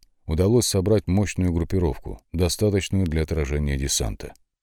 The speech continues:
Только одних установок Р С З О различного калибра собрали тридцать штук. Четвертого января в два тридцать радары В С У засекли восемь судов класса «Река-море», которые двигались в сторону побережья восточного мыса Чауда.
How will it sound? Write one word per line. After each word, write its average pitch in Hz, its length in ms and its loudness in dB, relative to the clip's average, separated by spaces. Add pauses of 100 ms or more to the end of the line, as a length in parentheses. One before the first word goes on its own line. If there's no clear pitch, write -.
(400)
Только 113 340 4
одних 107 300 4
установок 101 600 2
Р 90 120 2
С 87 140 0
З 90 100 2
О 92 160 6
различного 76 480 -2
калибра 95 460 2
собрали 87 480 0
тридцать 67 480 -4
штук. - 380 -10 (760)
Четвертого 104 500 0
января 95 500 4
в 78 100 0
два 80 220 0
тридцать 101 540 0 (200)
радары 107 380 4
В 101 120 2
С - 100 0
У 113 160 4
засекли 90 640 0
восемь 85 420 0
судов 95 420 0
класса 87 360 0
«Река-море», 78 640 -2 (140)
которые 78 400 0
двигались 80 480 2
в - 80 -10
сторону 90 360 0
побережья 80 520 0
восточного 76 600 -2
мыса 71 320 -2
Чауда. 52 500 -6